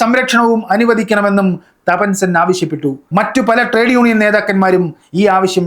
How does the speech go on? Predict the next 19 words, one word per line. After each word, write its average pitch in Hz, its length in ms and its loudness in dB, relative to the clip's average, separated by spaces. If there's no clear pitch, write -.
ശക്തമായി 165 440 0
ഉയർത്തി. 143 320 -2
എന്നാൽ 196 160 2
തന്റെ 208 260 2
മറുപടി 202 320 2
പ്രസംഗത്തിൽ 196 460 0
അന്നത്തെ 190 320 0
കേന്ദ്ര 190 300 2
തൊഴിൽ 180 280 2
മന്ത്രി 175 240 0
ഈ - 20 -2
വിഷയം 170 320 0
പരാമർശിച്ചതേയില്ല. 180 1040 2
ആരായിരുന്നു 240 520 2
അന്നത്തെ 202 320 0
തൊഴിൽ 190 240 2
മന്ത്രി 196 280 2
എന്ന് 185 160 0
ഈ - 20 4